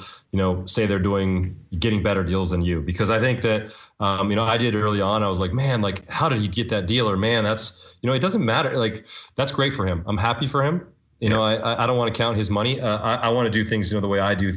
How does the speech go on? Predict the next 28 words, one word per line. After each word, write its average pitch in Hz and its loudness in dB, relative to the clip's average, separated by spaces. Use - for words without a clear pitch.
I 104 0
do 95 0
things, 87 -2
right? 95 2
It's, 101 2
it's 113 0
more 104 2
important 104 0
that 95 2
I 98 2
get 95 0
the 92 0
returns 92 0
I'm 95 0
looking 101 0
for, 127 0
and 98 2
I'm 95 0
finding 98 0
the 92 0
deals 95 0
I, 95 0
you 101 -2
know, 90 0
I 87 2
wanna 95 0
find. 95 0
'Cause - 0